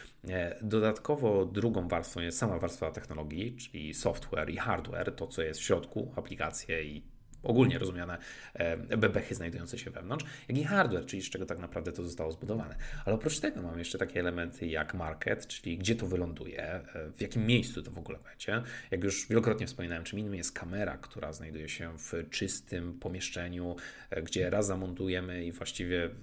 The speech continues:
<laughs> oprócz tego, że tam trochę kurzu może położy się na,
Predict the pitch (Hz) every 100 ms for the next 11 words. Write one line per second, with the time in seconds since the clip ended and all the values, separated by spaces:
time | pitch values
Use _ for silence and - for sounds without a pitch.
0 | - - - - - 107 104 - 113 107
1 | 95 92 - 87 - 120 - 151 120 90
2 | 90 87 - - - - 110 110 147 113
3 | - 92 90